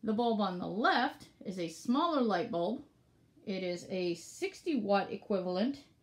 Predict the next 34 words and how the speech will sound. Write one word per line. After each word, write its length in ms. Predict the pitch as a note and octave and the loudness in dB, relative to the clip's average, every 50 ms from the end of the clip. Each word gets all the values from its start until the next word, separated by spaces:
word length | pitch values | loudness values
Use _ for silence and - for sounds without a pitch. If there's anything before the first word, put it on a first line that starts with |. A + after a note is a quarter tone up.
| _ _ _ _ _ _ _ _ _ _ - | _ _ _ _ _ _ _ _ _ _ 0
and 380 | A3 G#3 G#3 G3+ G3+ G3+ G3 | 2 4 4 4 4 4 2
it 180 | G3 G3+ - - | 2 0 -2 -2
is 180 | - G3 G3 G#3+ | -2 -2 0 4
only 460 | G#3+ G3+ G#3 G#3 G#3 G3 F#3+ - - - _ - | 4 4 4 4 2 0 -2 -4 -10 -12 _ -2
eight 240 | B3+ D4+ D4+ D4+ - | 0 0 0 -2 -6
hundred 520 | - - C4+ B3+ B3 A#3 G#3+ G#3+ G3+ G3 | -8 -4 0 2 2 2 2 2 0 -2
lumens, 520 | F#3+ F3 F3 F3+ F#3+ A3+ C#4+ F4+ - - - - _ _ _ _ _ _ _ _ _ _ _ _ _ - | -2 -4 -2 -2 0 0 0 0 -2 -6 -18 -20 _ _ _ _ _ _ _ _ _ _ _ _ _ -4
and 180 | - A#3 B3 B3 | 0 4 4 4
it 120 | B3+ - | 4 4
uses 360 | - B3 B3 B3 A3+ A#3 A3+ G#3+ | 4 4 4 4 4 4 4 6
nine 340 | G#3+ A3 A3+ A3 G#3 G3+ | 6 6 6 6 4 4
watts 220 | F#3+ F3+ F3+ - - | 2 0 -2 -4 -4
of 80 | F3+ | -4
electricity. 600 | F3 E3 E3 D#3+ - B3+ B3 - - - - - - _ _ _ _ _ _ _ _ _ _ _ _ _ _ _ _ _ _ _ _ _ _ _ _ _ _ _ _ - - | -4 -2 -4 -2 -2 -4 -4 -4 -4 -8 -12 -12 -16 _ _ _ _ _ _ _ _ _ _ _ _ _ _ _ _ _ _ _ _ _ _ _ _ _ _ _ _ -12 -6
I 80 | - F#3 | -4 -4
don't 140 | F#3+ D3+ C#3+ | -4 -4 -4
see 180 | - G3+ F3+ | -6 -4 0
any 440 | F#3+ G#3 A#3+ B3+ B3+ B3+ C4 B3+ B3 - A3+ | 2 4 4 4 4 4 2 0 -4 -2 0
more 220 | A3 A3+ B3 B3+ | 2 2 2 2
brightness 440 | A#3+ B3+ B3 B3+ A#3+ A#3 B3 B3 - | 2 2 2 2 2 2 0 0 0
in 80 | A#3+ | 0
the 80 | A#3 A#3 | 2 2
right 200 | A#3 A#3+ B3 A#3 | 4 2 2 2
one 140 | A#3 B3+ B3 | 4 4 4
than 160 | B3 B3 B3+ | 4 4 4
the 60 | C4+ | 4
left 260 | C4+ A3+ G3+ G#3 - | 2 2 2 2 2
one. 240 | G#3+ G3+ A3 C4+ D#4 - - _ _ - - - - - - - - - - - - - - - - - - - - - - | 2 2 2 2 0 -2 -6 _ _ -20 -20 -20 -20 -20 -20 -20 -20 -20 -20 -20 -20 -20 -20 -20 -20 -20 -20 -20 -20 -16 -10
Just 180 | - - G#3+ - | -6 -6 -6 -2
to 60 | - | 0
give 120 | G#3+ G#3+ | 2 2
you 60 | A3+ A#3 | 2 2
an 40 | |
idea, 400 | A#3+ B3 B3+ A#3 G#3 G3+ G#3+ A3 | 2 2 2 4 4 4 2 2